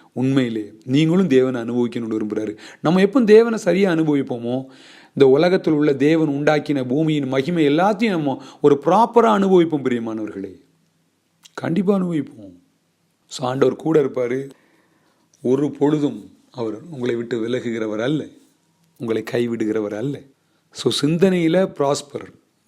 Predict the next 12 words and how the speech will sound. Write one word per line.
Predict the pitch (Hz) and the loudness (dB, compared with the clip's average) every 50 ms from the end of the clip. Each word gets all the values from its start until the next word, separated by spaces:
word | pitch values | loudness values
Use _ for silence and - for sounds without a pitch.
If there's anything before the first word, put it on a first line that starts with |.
| 120 | 0
தரித்திரத்தை | - 151 180 220 214 - 233 220 - 226 | 2 4 4 4 4 4 4 4 4 4
வெளியே | 180 165 175 220 233 | 4 4 2 2 2
தூக்கி | 180 220 190 220 | 0 0 0 2
போடுறதுக்கு | 190 190 214 202 202 202 185 202 | 2 4 4 4 4 2 0 0
ரொம்ப | 190 190 185 185 | 0 0 0 0
கஷ்டமா | 190 165 - - 180 175 165 | 0 0 0 -2 0 0 0
இருக்கும், | 147 131 120 117 | 0 0 -2 -4
பணம் | 110 143 156 190 208 | -2 -2 0 0 0
கையில் | - - 160 175 208 220 | 2 2 2 2 4 2
இல்லாம | 220 214 220 214 202 | 2 2 0 0 0
இருக்கலாம், | 196 175 147 143 135 123 113 104 - - - - - - - | 0 0 0 -2 -2 -4 -4 -8 -12 -16 -20 -20 -20 -4 0
ஆனா | 196 233 | 2 2